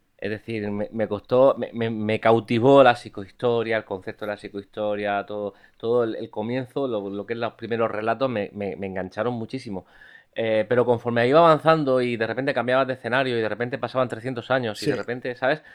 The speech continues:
Speaker 1: M-, m-, llegó un punto en el que me costaba mucho seguir, porque en realidad no podía seguir, porque
Speaker 2: Es que
Speaker 1: una
Speaker 2: es
Speaker 1: cosa
Speaker 2: imposible
Speaker 1: distinta a
Speaker 2: seguirlo,
Speaker 1: otra y
Speaker 2: claro, sí.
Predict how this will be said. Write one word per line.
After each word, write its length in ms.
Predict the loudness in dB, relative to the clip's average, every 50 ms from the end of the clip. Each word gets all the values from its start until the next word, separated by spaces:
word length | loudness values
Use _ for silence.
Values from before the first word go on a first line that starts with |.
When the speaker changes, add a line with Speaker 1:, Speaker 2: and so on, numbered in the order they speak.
| -20 -20 -20 _ _ _ _
Speaker 1:
M-, 560 | -8 -6 -6 -6 -6 -6 -6 -6 -4 -4 -6
m-, 60 | -6 -4
llegó 200 | -2 0 0 0
un 80 | 0
punto 220 | 0 -2 0 0 2
en 60 | 2
el 160 | 0 0 0
que 340 | 0 0 2 2 2 0 -4 _ _ _ _ _ _ _
me 160 | -6 -4 -2 -2
costaba 320 | -2 0 2 4 4 4
mucho 240 | 4 2 0 -2 -6
seguir, 440 | -6 -4 -2 0 0 0 -2 -4 -8 -14 -20 -12 -6
porque 220 | -4 -4 -2 0
en 60 | 0 2
realidad 240 | 2 4 4 4 2
no 100 | 2 2
podía 240 | 2 0 0 -2 -2
seguir, 340 | -2 -4 -2 0 -2 0
porque 220 | -2 -4 -4 0 0
Speaker 2:
Es 120 | 2 4 6
que 40 | 6
Speaker 1:
una 80 | 6
Speaker 2:
es 60 | 6 6
Speaker 1:
cosa 100 | 6 4
Speaker 2:
imposible 460 | 2 4 2 4 6 6 8 8 8
Speaker 1:
distinta 120 | 8 8 8
a 40 |
Speaker 2:
seguirlo, 220 | 8 8 8 8 10
Speaker 1:
otra 120 | 8 8
y 40 | 8 4
Speaker 2:
claro, 240 | 2 0 -4 -6 -8
sí. 80 | -10